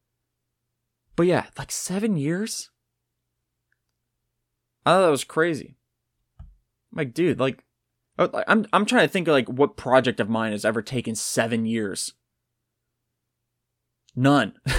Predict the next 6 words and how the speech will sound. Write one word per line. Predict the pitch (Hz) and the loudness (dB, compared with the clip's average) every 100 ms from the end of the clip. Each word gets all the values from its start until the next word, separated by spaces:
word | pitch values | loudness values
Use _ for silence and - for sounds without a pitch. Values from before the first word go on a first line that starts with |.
| - | -2
<laughs> | - 190 - - _ _ _ _ _ _ _ _ _ _ - - - - _ | 0 -2 -2 -20 _ _ _ _ _ _ _ _ _ _ -20 -20 -20 -20 _
Nothing's | 247 311 226 | -2 2 2
ever | 170 208 180 | 4 2 2
taken | - 165 156 | 2 0 2
that | 143 120 | 2 2
long. | 117 120 104 85 | 2 0 -2 -6